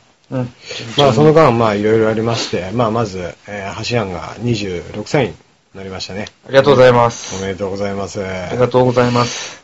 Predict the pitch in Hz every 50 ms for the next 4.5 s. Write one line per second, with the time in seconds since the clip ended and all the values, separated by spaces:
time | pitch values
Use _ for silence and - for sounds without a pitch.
0 | _ _ 104 110 110 107 101 98 101 98 101 104 104 104 104 101 101 101 98 98
1 | 98 95 98 98 98 98 98 95 95 95 95 95 95 95 95 95 95 95 95 95
2 | 95 92 92 95 - - 131 131 127 135 139 143 139 135 110 101 98 113 131 151
3 | 160 151 - _ _ _ _ 110 104 117 113 101 - - 110 101 98 95 90 95
4 | 87 - 95 101 123 147 165 156 -